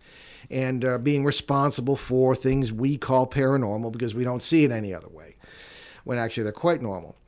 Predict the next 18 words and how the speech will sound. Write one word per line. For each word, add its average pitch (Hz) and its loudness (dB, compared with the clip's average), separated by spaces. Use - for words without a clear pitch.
So 180 4
in 180 0
the 165 2
theories 226 6
that 151 4
we 170 4
tend 175 2
to 156 6
agree 151 6
with 117 2
in 120 0
physics, 120 0
all 190 4
things 139 0
are 143 2
possible. 147 0
All 147 2
things, 175 4